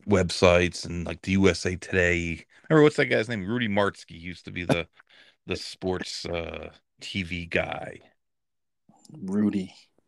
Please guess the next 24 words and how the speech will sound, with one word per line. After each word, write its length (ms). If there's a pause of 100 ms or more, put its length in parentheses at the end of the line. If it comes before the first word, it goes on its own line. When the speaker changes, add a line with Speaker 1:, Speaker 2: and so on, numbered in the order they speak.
(160)
Speaker 1:
We 80
don't 160
have 260
one 180
for 160
horse 340
racing, 420
or 140
they, 160
you 240
know, 120
they, 220
they 120
don't 180
pay 120
much 240
attention 440
to 60
horse 300
racing 300
outside 380
of, 260
like, 160 (180)
the 80